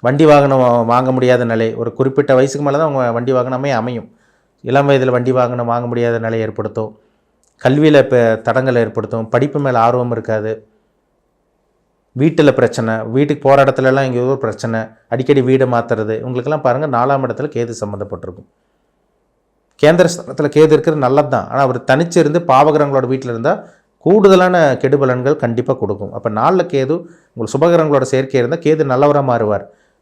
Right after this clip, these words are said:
பாவகிரகங்களோட சேர்க்கை இருந்துச்சுன்னா கேது அதிகமான கெடுதல் கண்டிப்பா செய்வார்.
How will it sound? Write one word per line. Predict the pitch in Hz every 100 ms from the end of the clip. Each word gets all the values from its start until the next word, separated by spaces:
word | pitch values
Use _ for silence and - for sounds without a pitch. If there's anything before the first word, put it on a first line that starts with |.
| -
பாவகிரகங்களோட | 139 180 180 175 160 147 143
சேர்க்கை | 139 131
இருந்துச்சுன்னா | 120 117 170 170
கேது | 143 151 196 113
அதிகமான | 139 160 170 180
கெடுதல் | 185 120 120 202 - _ _
கண்டிப்பா | 110 127 127 160
செய்வார். | 104 95 95